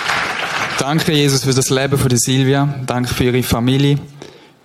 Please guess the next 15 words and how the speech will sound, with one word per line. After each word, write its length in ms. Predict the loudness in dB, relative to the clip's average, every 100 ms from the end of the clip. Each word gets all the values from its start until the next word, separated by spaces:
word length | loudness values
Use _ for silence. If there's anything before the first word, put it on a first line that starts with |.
| _
für 140 | -4 2
ihre 160 | 2 2
Ehe, 360 | 2 2 2
zum 200 | 2 0
Bernd, 400 | 2 0 0 0
für 160 | 0 0
den 260 | 2 2
Yves, 360 | 2 2 2 0
der 140 | 0 2
bei 100 | 2
uns 160 | 0
dabei 360 | -2 0 0 2
ist. 240 | 0 -2
Danke, 380 | -2 -2 -2 0
dass 380 | 2 0 -2